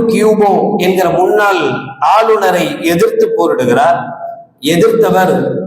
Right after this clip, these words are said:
மமதானி, அமெரிக்காவினுடைய, நியூயார்க்கினுடைய, அமெரிக்காவினுடைய ஹார்ட் சிட்டி என்று சொல்லப்படுகிற, இதயம் என்று சொல்லப்படுகிற, அதிகமான மக்கள் தொகைகளை கொண்ட இடமான நியூயார்க்கை மேயராக தேர்ந்தெடுக்கப்படுகிறார்.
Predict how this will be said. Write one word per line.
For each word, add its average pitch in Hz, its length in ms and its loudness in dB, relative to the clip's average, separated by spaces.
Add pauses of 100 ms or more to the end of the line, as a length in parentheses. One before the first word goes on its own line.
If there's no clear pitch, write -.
(560)
மமதானி, 165 600 0 (800)
அமெரிக்காவினுடைய, 190 800 2 (420)
நியூயார்க்கினுடைய, 202 800 2 (720)
அமெரிக்காவினுடைய 175 680 0 (120)
ஹார்ட் 165 320 0
சிட்டி 180 240 -4 (100)
என்று 151 200 2
சொல்லப்படுகிற, 131 500 0 (800)
இதயம் 208 400 2
என்று 175 220 0
சொல்லப்படுகிற, 160 540 0 (360)
அதிகமான 202 460 0 (140)
மக்கள் 226 360 -2
தொகைகளை 185 520 0
கொண்ட 160 340 0 (500)
இடமான 170 400 0 (240)
நியூயார்க்கை 196 600 2 (400)
மேயராக 170 520 0 (140)
தேர்ந்தெடுக்கப்படுகிறார். 127 880 -2